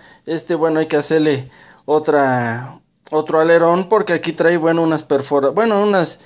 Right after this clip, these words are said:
unas marcas para hacerle perforación y ahí ponerlo. Pero miren, esta es la idea más o menos, ¿sí? Esto es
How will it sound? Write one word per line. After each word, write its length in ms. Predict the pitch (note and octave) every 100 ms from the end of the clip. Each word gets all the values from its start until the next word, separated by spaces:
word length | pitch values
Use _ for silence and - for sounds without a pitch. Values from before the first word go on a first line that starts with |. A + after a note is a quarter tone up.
| - - - _
unas 240 | F3 F#3+ F3
marcas 840 | E3+ F3 D#3+ F#3 G3 A3+ - - _ _
para 200 | C3 B2+
hacerle 340 | B2+ D3+ D#3
perforación 840 | D#3+ E3+ E3 E3+ E3 D#3 E3+ E3+ E3+
y 60 |
ahí 200 | C#3+ C#3
ponerlo. 540 | C#3 D3+ D#3+ F3+ E3 D#3+
Pero 220 | C#3 C#3
miren, 420 | D#3 D#3 C3 C3 - - _ _ -
esta 680 | G3 G3+ G3 - G#3+ G#3
es 400 | - - E3+ E3
la 140 | D#3 D3
idea 400 | C#3+ C#3+ C#3 C#3
más 380 | C3+ C#3+ C#3+ C#3
o 80 |
menos, 640 | C3 A#2+ A2+ G#2+ - - _ _ _ _ _ _ _ _
¿sí? 400 | - C3 D3+ F#3 - - - - - - - - - - - - _ _ _ _ _ _ _ _ _ _ _ _ _ _ _ _
Esto 640 | C#3+ D3+ D3 - - C3
es 340 | C3 D3 C#3+